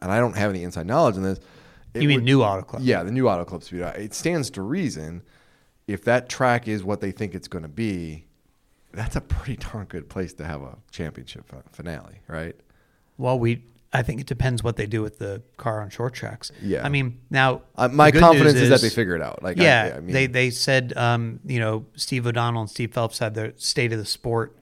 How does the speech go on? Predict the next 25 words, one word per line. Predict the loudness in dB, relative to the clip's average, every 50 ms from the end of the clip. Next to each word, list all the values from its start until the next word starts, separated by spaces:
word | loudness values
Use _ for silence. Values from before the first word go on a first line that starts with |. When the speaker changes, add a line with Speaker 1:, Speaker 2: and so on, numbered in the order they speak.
| _ _ _ _ _ _ _ _ _ _ _
Speaker 2:
news | -4 -2 -2 -2 -2 -2
conference | -2 -4 -4 -4 -4 -6 -6 -4
on | -6 -6
Friday, | -6 -2 0 0 0 0 -2 -4 -6 -8 -10 -10 -6
and | -4 -2 -2 0
Speaker 1:
Mm-hmm. | -2
Speaker 2:
they | -2 -2 -4
said, | -4 -2 0 2 2 0 0 -4 -6 -12 -16 _ -20 _ _ -8
um, | -6 -6 -4 -6 -8 -10 -10 -14 -18 _ _ _ _ _ _ -8
they're | -6 -4 -4
looking | -4 -6 -6 -8 -10 -10
at | -12 _ _
aero | -2 -2 0 0 -2
changes | -4 -4 -6 -6 -6 -6 -6 -8 -8 -8 -10 -10 -12 -14 _ _ _ _ _ _ _ _ _ _ -6
next | -6 -6 -4 -4 -6
season | -4 -4 -4 -4 -6 -6 -8
for | -8 -6 -6 -6 -6
the | -6
short | -6 -8 -8 -8 -6
tracks | -6 -6 -6 -6 -8 -10
and | -8 -6
the |
road | -6 -6 -6 -8
courses, | -10 -12 -12 -12 -12 -12 -12 -10 -10
which, | -8 -8 -8 -10 -12 -14